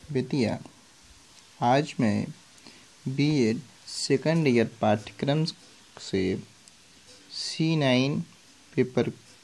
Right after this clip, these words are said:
code में unit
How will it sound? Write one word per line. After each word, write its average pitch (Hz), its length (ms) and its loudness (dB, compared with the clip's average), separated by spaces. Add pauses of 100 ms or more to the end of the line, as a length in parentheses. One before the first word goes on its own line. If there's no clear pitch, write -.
(600)
code 143 300 4
में 110 400 2 (1700)
unit 147 880 0